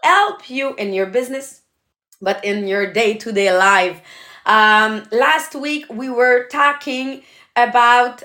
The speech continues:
um, smiling, that it's so important to smile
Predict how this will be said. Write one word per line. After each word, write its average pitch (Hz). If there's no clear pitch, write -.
um, 208
smiling, 185
that 233
it's -
so 359
important 277
to 247
smile 240